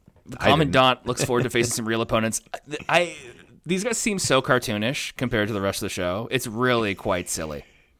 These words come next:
Speaker 2: They look, look, their outfits all, all look super dorky. Kurgan, um, very big man, very nice, uh,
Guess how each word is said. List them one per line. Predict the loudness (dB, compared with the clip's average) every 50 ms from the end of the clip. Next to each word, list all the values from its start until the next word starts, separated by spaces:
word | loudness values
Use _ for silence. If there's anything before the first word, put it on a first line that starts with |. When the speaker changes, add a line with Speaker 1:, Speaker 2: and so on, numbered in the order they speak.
| _ 2
Speaker 2:
They | 6 8 8 8 10
look, | 10 8 8 8 4 0 -18 _ -4
look, | 2 4 4 4 4
their | 4 4 6
outfits | 8 8 8 6 4 0 2 6
all, | 8 8 8 8
all | 8 8 8 8
look | 6 4 2
super | 0 -2 0 0 -2
dorky. | 0 2 2 4 4 2 2 0 0 0 0 -2 _ _
Kurgan, | 2 6 8 8 8 8 6 6 4 4 0 -4 -8 _ _ -4
um, | -2 0 2 2 2 0 0 0 -2 -4 -8 -10 -12 -2
very | 2 4 4 4
big | 4 4 2 2 2 2
man, | -2 -4 -2 -2 -4 -4 -6 -8 -10 -10
very | -6 -4 -4 -2 -2
nice, | -2 -2 -4 -4 -6 -8 -10 -8
uh, | -8 -6 -6 -4 -6 -6 -8 -8